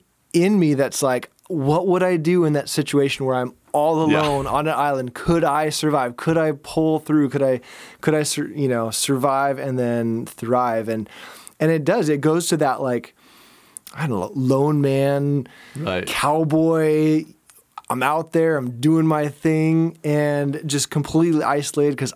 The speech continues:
Speaker 1: I can do this. It's like that, like, man as an island. And as much as that, like, kinda caters to my, um, just my, w-, like, I don't know,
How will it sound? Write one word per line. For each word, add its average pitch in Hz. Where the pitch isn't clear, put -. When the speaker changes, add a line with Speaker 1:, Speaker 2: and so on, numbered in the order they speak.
Speaker 1:
I 143
can 127
do 123
this. 101
It's 131
like 147
that, 151
like, 139
man 135
as 120
an 113
island. 98
And 117
as 131
much 156
as 143
that, 131
like, 123
kinda 139
caters 135
to 113
my, 104
um, -
just -
my, 107
w-, 98
like, 101
I 113
don't 117
know, 82